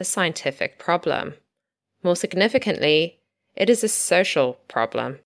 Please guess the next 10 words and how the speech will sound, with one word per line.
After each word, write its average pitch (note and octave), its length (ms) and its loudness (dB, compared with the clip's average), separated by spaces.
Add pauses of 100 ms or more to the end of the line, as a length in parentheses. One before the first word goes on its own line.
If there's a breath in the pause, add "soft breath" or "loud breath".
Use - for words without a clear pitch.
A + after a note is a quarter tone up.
(580)
According D#4 400 0
to C#4 100 0
the G3 100 0
data D#3 680 2 (200)
released E3+ 440 0
by D#3 340 2
China's F#3 580 0
National D3 440 -4
Health C#3 240 -10
Commission, C#3+ 580 0